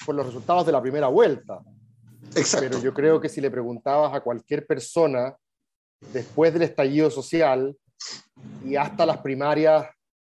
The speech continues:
Speaker 1: de junio, julio, pasando por el apruebo, pas-, pasando por el plebiscito, cierto, constitucional, pasando por la elección de constituyentes, yo creo que todo el mundo te daba por hecho de que esto iba a ser una,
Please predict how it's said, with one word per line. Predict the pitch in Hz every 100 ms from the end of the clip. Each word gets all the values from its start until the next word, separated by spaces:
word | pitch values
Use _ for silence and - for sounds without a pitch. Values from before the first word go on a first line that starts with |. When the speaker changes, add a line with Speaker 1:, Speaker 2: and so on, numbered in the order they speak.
| _ _ _ -
Speaker 1:
de | 113
junio, | - - 190 160 139
julio, | - 185 139 135 - _ _ _
pasando | 135 - 160 160 156
por | 147 147
el | 139
apruebo, | 135 143 156 151 151 147 143 127
pas-, | - -
pasando | 123 - 160
por | 151
el |
plebiscito, | 143 139 135 147 147 143 139 135 127 123 _ _ _ _
cierto, | _ 147 139 143 139 131 127 _ _
constitucional, | 135 123 123 127 - 143 175 170 165 -
pasando | 127 - 143 147 143
por | 139
la | 131
elección | 123 - 147 139
de |
constituyentes, | 135 120 110 123 175 170 147 170 170 _ _ _ _ _ _ _ -
yo | 131
creo | 143
que | 131
todo | 135
el | 143
mundo | 147 147
te | 135
daba | 131 139
por | 131 131
hecho | 151 165
de | 151
que |
esto | 147 156
iba | 147
a |
ser | 139 156 156 165
una, | 143 143 147